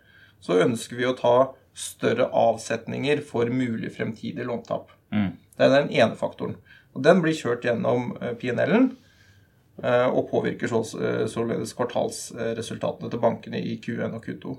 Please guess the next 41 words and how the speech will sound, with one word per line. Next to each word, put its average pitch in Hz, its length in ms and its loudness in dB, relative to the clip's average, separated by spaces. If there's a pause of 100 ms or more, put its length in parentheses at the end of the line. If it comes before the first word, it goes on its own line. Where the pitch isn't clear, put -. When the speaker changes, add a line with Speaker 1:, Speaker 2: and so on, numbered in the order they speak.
(120)
Speaker 2:
Og 117 100 -6
bare - 140 4
for 131 100 2
å - 80 2
opplyse 117 400 0
lese-, 113 320 2
lytterne 107 320 0
litt 117 160 0
der 104 100 2
som 113 140 -4
ikke 110 160 -4 (160)
leser 104 160 -4
så, 107 320 -2
så 117 80 -6
mye 107 160 -2
regnskap, 107 400 2
så - 80 -2
dette 123 160 4
er 123 80 8
altså 113 240 4
en, 113 140 0 (360)
en 113 160 0
vurdering 110 540 0
som, 113 240 0
som 117 180 -2
banken 104 380 4
gjør 107 180 2
sammen 104 300 2
med 107 80 -4
sin 104 180 0
revisor 104 560 -2
og 104 220 0
den 104 100 -2
type 104 240 -8
ting, 123 220 -2
og, 113 220 0
og 110 40 -2
sier 107 240 -2
at, 98 140 -2
eh, 107 80 4
ok, 101 400 -4